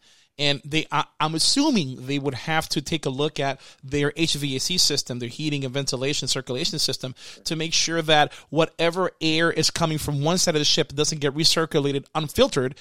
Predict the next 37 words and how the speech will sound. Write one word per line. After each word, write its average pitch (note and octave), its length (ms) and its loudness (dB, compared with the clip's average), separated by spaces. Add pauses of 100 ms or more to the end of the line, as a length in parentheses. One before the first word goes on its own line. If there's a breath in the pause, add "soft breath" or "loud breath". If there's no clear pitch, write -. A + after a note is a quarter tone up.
(200 soft breath)
to E3 160 4
another G#3 260 2
side D#3 200 2
of C#3+ 60 2
the C3 60 -2
ship, C3+ 400 2
kinda, D3 380 -2
you D3+ 100 -4
know, C#3 180 0 (160)
um, C3 400 0
uh, C3 220 -2
mass D3+ 380 2
spreading C#3+ 480 0
this, C3 320 0
uh, B2+ 280 0
this, B2 320 -2
uh, B2+ 120 -4
illness. F3+ 360 2 (340 loud breath)
So E3 320 4
what D#3 240 2
I F3+ 100 6
would D#3 200 -2
do D#3+ 280 0
is D3 280 4
make C#3+ 260 -2
sure F3 260 2
their D#3 220 0
H D#3+ 200 0
V D#3+ 180 -2
A D#3 60 2
C - 160 0
system D#3+ 480 0
is C3+ 160 0
completely F3+ 580 -2
up F3 120 0
to E3 100 -4
date, D3+ 380 0